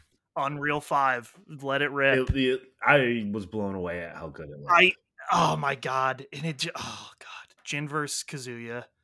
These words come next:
Speaker 1: So sick. Volcano Boys.
Speaker 2: Mm-hmm.
Speaker 1: So, like, I was very excited about that because the teaser for Tekken eight at the end of Evo was like, "Is this a teaser for Tekken eight? What the fuck is this? This is just really high-res Kazuya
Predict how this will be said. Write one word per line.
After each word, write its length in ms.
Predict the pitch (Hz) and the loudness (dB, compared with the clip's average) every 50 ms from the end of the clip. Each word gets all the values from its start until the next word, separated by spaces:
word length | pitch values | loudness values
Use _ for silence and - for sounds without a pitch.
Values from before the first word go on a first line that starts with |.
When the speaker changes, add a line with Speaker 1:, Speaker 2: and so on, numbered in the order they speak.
| _ _ _ _ _ _ _ _ _ | _ _ _ _ _ _ _ _ _
Speaker 1:
So 320 | - - - 156 131 127 | -8 -6 -4 -4 -4 -4
sick. 480 | 123 - - 131 117 127 - - - _ _ _ _ _ _ _ _ - - - _ | -6 -8 -8 -8 -10 -10 -12 -16 -20 _ _ _ _ _ _ _ _ -20 -20 -18 _
Volcano 560 | - 139 139 135 131 - 156 139 131 131 127 120 | -10 -6 -6 -6 -4 -4 -6 -6 -4 -6 -8 -8
Boys. 380 | 117 131 123 120 117 101 101 | -8 -8 -8 -6 -6 -6 -6
Speaker 2:
Mm-hmm. 120 | 101 98 92 - - - | -8 -10 -10 -14 -10 -4
Speaker 1:
So, 180 | - - 254 233 | 2 6 8 8
like, 220 | 220 240 226 - | 10 10 8 8
I 180 | 214 214 214 254 | 10 10 10 10
was 140 | 285 262 190 | 10 6 4
very 180 | 240 247 247 | 4 4 4
excited 260 | 220 - 233 220 202 | 4 6 6 6 6
about 220 | 196 170 175 160 - | 6 6 4 4 4
that 160 | 208 202 - | 2 0 0
because 300 | 180 151 - 196 170 143 | -2 0 2 2 2 4
the 100 | 151 190 | 4 2
teaser 400 | 180 - - 269 277 277 302 262 | 2 0 -2 -4 -2 -2 -2 -2
for 160 | - - - | 2 2 2
Tekken 380 | - - 202 185 175 196 180 180 | 2 4 2 2 4 2 2 4
eight 200 | 180 180 185 180 | 4 2 4 2
at 160 | 185 180 - | 2 0 0
the 200 | - 185 190 - | -2 -4 0 0
end 180 | 185 185 190 185 | 0 2 4 4
of 100 | 185 160 | 2 2
Evo 460 | 170 190 196 220 185 190 175 165 156 | 0 -2 -2 0 4 6 6 6 6
was 200 | 160 165 147 160 | 4 0 0 2
like, 280 | 170 170 160 143 - - - - - - - _ - | 2 2 2 2 -2 -8 -18 -20 -20 -20 -18 _ -4
"Is 120 | 202 160 | -2 -2
this 140 | 160 302 339 | 0 2 2
a 80 | 403 392 | 2 0
teaser 320 | - - 392 381 370 359 | 4 6 6 8 8 6
for 140 | 359 - 381 | 6 4 2
Tekken 340 | 381 - - - - 339 277 | 2 4 2 2 2 2 0
eight? 220 | 320 320 302 240 | 2 2 0 -2
What 120 | 233 254 359 | -4 -2 0
the 60 | 427 | 0
fuck 340 | - - - 370 370 - 269 | 2 4 4 4 4 4 0
is 200 | 262 262 220 226 | -2 0 -2 -2
this? 260 | 269 269 269 262 - | 0 2 2 2 0
This 160 | - 220 - | -2 -2 -2
is 120 | 277 240 | -4 -4
just 200 | - 254 262 - | -4 -4 -6 -4
really 460 | - 196 175 170 185 214 208 240 233 196 | -4 -6 -6 -4 -4 -2 0 0 0 4
high-res 560 | - 214 208 208 190 185 190 196 190 170 - | 6 6 6 6 6 4 2 2 2 0 -2
Kazuya 800 | - - 175 143 147 175 185 190 185 196 196 190 190 196 190 | -2 -2 -2 0 -2 -2 -2 -2 0 0 2 2 2 0 -2